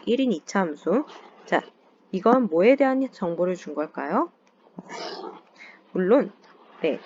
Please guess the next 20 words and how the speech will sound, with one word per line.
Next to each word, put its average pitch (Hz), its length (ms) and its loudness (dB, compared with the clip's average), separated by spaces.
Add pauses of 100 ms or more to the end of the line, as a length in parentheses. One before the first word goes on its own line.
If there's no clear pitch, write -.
최고 359 280 0
차항의 311 460 0
개수가 175 640 -2
일이기 277 340 2
때문에 175 560 -2 (460)
에이치엑스는 185 1080 -2 (640)
네, - 140 -10 (120)
엑스제곱으로 185 840 0
시작하는 220 500 -4
이 - 120 -12
차 - 160 -6
함수가 233 320 -2
된다 202 280 0
이렇게 165 380 -4
줄 170 140 -4
수도 - 220 -4
있지만 185 360 0 (300)
최고 339 260 4
차항의 294 320 2
개수가 185 320 0